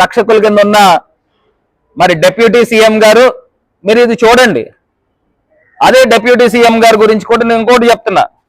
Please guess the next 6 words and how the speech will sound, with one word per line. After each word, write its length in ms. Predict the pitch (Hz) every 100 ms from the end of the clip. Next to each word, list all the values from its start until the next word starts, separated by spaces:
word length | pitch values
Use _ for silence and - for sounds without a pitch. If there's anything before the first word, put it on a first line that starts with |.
| _ _ _
మరి 100 | 170
ఆయనకి 220 | 196 208 180
తెలుసో 400 | 180 196 247 226
తెలీదో, 440 | 226 233 226 226 208 196 - _ _ _ _ _ _ _ _ _ _ _ _ _
ఆయన 260 | 139 196 233
నియోజకవర్గంలోనే, 1000 | 226 226 233 220 226 208 208 202 180